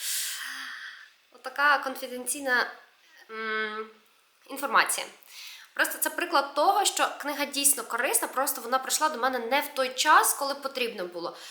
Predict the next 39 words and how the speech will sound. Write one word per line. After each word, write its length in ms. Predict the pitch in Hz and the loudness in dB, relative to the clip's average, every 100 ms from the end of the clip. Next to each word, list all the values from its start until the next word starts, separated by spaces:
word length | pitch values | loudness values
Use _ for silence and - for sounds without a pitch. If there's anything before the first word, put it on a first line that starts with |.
| - | -16
Тобто 500 | - - 269 226 - - | -18 0 2 2 -2 -4
от 200 | 247 247 | -2 2
зараз, 640 | 320 415 554 294 - - - _ _ _ _ | 6 6 8 4 2 -6 -12 _ _ _ _
я 200 | 233 285 | 0 0
думаю, 280 | 359 392 311 | 4 4 4
що 140 | - | 2
мені 200 | 254 254 | -2 -2
було 160 | 311 339 | 0 -2
б 60 | 330 | -2
цікаво 420 | - - 240 226 | -4 2 2 2
її 260 | 196 180 | -8 -10
прочитати, 760 | 202 - 196 - - 330 466 - - | -12 -14 -6 -4 4 4 4 -4 -6
і 140 | 233 | -8
було 220 | 220 247 277 | -6 -4 -6
б 160 | - | -2
цікаво 840 | - - 269 - 247 339 359 254 - - - | 2 2 0 6 10 10 8 4 4 -12 -16
зрозуміти, 600 | 226 240 247 254 302 254 | -8 -4 -2 -2 -2 -2
що 260 | 247 - 269 | -2 0 -4
не 100 | 247 | -2
так. 260 | 269 330 349 | 2 2 2
І 40 | |
навіть 320 | 277 320 311 - | -2 -2 -2 -8
не 80 | |
так 220 | 294 302 285 | -2 -2 -2
мені, 260 | 277 339 | 0 2
як 120 | 349 | 2
мені 140 | 254 262 | -2 -8
б 80 | - | -8
хотілося, 360 | 262 294 277 | -8 -4 -4
тому 160 | 277 277 | -4 -4
що 120 | 277 - - - - | -4 -8 -14 -12 -10
от 100 | - | -4
ця 160 | - 285 | 0 2
думка, 360 | 285 381 466 | 4 2 4
яка 180 | 381 294 | 2 2
тут, 340 | 269 269 - - | -2 -6 -10 -20
тут 240 | - - | -20 0
цитата 420 | 269 262 220 202 | 0 8 8 8
наведена, 640 | 202 190 320 427 339 240 | 0 6 6 6 6 6